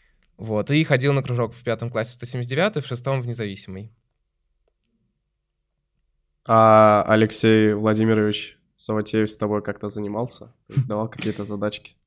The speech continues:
Speaker 1: Ну да, во-первых, я занимался с дедушкой, потому что он тоже преподавал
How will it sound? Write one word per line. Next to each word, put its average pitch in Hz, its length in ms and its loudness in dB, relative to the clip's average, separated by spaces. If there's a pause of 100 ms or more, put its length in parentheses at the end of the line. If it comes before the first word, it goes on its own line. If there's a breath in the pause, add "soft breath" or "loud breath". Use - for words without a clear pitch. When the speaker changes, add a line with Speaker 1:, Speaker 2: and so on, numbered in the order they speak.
(960)
Speaker 1:
Ну 156 280 4
да, 143 280 2
во-первых, 165 380 4
я 151 80 0
занимался 147 480 0
с 135 40 -2
дедушкой, 170 520 0
потому 110 280 -6
что 113 160 -4
он 117 80 -2
тоже 117 220 -4
преподавал 117 720 -4